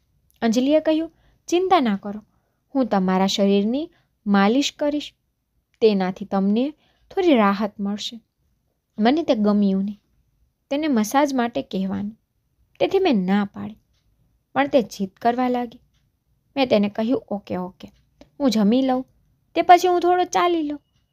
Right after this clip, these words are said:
પછી હું આવું ત્યારે તું મારા શરીરની માલિશ કરજે." અંજલિ મારા જમવાની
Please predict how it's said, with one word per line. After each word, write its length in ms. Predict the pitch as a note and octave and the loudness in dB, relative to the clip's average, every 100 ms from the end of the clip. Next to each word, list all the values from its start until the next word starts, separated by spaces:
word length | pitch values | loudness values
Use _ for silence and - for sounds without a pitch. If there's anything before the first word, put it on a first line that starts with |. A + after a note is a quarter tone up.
| _ _ | _ _
પછી 260 | - C4+ C#4+ | -4 -2 0
હું 180 | A3+ - - | -2 -2 0
આવું 360 | C4 B3+ A#3+ - _ _ _ _ | 0 0 -2 -12 _ _ _ _
ત્યારે 460 | - C4+ B3+ A3 C4+ _ _ _ - | -2 0 2 0 -2 _ _ _ -4
તું 120 | F#4+ | 0
મારા 200 | D4 B3+ | 2 2
શરીરની 500 | A3+ F#3+ G3 G3+ D4 | 0 -4 -2 -2 0
માલિશ 420 | C#4 F#3 G#3+ B3+ | 0 0 -2 -2
કરજે." 420 | - G3 F#3+ - _ _ _ _ _ _ _ - | -4 -6 -6 -14 _ _ _ _ _ _ _ -4
અંજલિ 360 | C4 C#4+ E4 F4+ | -2 0 0 0
મારા 240 | F4 E4+ | 2 2
જમવાની 640 | G#3+ G3+ G#3 A3+ B3 C#4 | 2 0 -2 -2 -4 -4